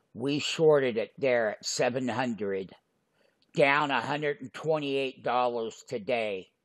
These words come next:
And for all of these big investors trying to defend the stock, no way. Uh-uh. This is, as I have said, I said it, it's on our website.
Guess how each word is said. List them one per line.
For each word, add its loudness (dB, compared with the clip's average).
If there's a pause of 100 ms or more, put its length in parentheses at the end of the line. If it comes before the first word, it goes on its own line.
(420)
And -10
for 0
all 4
of 0
these -6
big 0
investors -4
trying -2
to -8
defend -6
the -14
stock, -4
no -4
way. -2 (760)
Uh-uh. 2 (460)
This 0
is, 4 (120)
as 0
I 4
have 2
said, 2 (420)
I 0
said 2
it, 2 (120)
it's -14
on 2
our 0
website. 0